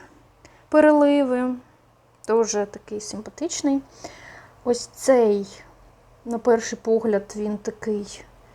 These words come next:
коричнево-блакитні часточки має. От тепер мені розфокус правильно робить, що він, м, вам показує,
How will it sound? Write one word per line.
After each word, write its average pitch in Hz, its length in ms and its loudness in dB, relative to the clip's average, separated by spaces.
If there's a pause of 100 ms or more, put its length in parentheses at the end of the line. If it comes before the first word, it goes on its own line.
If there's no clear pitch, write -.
(760)
коричнево-блакитні 226 2500 0 (200)
часточки - 540 -4
має. 311 360 0 (280)
От 277 140 -6 (120)
тепер 302 300 0
мені 285 380 6 (260)
розфокус 269 640 0
правильно 240 640 0
робить, 294 400 0
що - 220 -8
він, 240 200 -6 (640)
м, 214 420 -6
вам 220 240 -2
показує, 214 880 -4